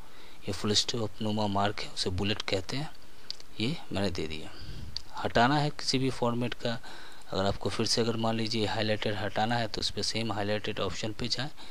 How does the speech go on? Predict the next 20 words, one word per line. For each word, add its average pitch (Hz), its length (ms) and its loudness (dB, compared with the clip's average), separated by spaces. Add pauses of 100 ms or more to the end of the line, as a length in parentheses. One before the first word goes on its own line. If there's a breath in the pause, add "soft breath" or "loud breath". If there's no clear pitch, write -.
(280 loud breath)
यहाँ 113 180 0
पे 110 240 0 (100)
no 110 220 2
fill 117 240 2
कर 107 140 2
दें, 120 140 -2
यहाँ - 1000 -4
पे 107 120 0
no 107 220 0
fill 120 220 -2 (760 loud breath)
हट 101 100 -4
जाएगा। 90 380 2 (2250 loud breath)
आपको - 200 2
background 110 460 4
हटाना 113 300 0
है 113 60 2
फिर 107 160 0
से 110 160 2
select 107 340 2
करें, 113 220 0